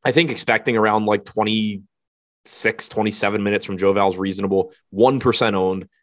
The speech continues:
You don't need a lot of him to be over the field, but it is certainly a spot where he could just wreck this Washington front court.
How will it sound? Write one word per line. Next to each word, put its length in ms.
You 80
don't 140
need 120
a 40
lot 240
of 100
him 100
to 60
be 140
over 160
the 80
field, 320
but 100
it 100
is 120
certainly 280
a 40
spot 260
where 100
he 60
could 100
just 140
wreck 280
this 160
Washington 420
front 220
court. 300